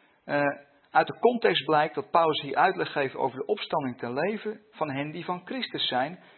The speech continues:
en bij zijn komst opgewekt worden. Oké. Dus het tweede alle in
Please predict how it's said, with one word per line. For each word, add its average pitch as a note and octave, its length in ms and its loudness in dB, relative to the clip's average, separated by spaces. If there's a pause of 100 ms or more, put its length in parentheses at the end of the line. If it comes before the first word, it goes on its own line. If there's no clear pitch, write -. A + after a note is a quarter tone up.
en D3 160 -8
bij D#3 160 2
zijn B2+ 200 -8
komst G3 280 -2
opgewekt B2 580 -8
worden. G#2 300 -12 (420)
Oké. - 360 -10 (680)
Dus B2+ 100 -12
het C3+ 120 -16
tweede G3+ 340 0
alle E3 300 0
in D#3+ 140 -12